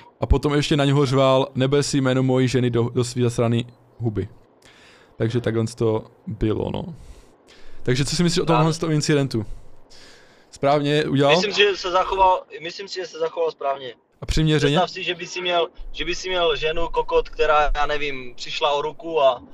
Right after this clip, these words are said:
Speaker 2: a děla-, a někdo by si z toho dělal srandu. Nechal bys to tak?
Speaker 1: No, jakože
Speaker 2: Nechal
Speaker 1: Hod-,
Speaker 2: bys to tak?
Speaker 1: no, ne,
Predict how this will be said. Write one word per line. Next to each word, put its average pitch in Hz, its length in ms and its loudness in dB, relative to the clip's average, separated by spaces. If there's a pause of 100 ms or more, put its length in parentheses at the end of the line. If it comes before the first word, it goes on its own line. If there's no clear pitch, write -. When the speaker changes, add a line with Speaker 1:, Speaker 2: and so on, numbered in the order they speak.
(300)
Speaker 2:
a 120 340 2
děla-, 135 400 6
a 139 80 0
někdo 143 260 -4
by 143 100 -8
si 147 120 -14
z - 40 -18
toho 143 160 -2
dělal 139 200 -2
srandu. 135 300 -6
Nechal 127 260 -6
bys 143 120 -8
to 147 100 -10
tak? 160 180 -4 (680)
Speaker 1:
No, 143 240 4
jakože 175 540 2 (1700)
Speaker 2:
Nechal 170 140 4
Speaker 1:
Hod-, 196 100 2
Speaker 2:
bys 185 120 -8
to 180 120 -10
tak? 190 240 0
Speaker 1:
no, - 200 -20
ne, 151 60 -10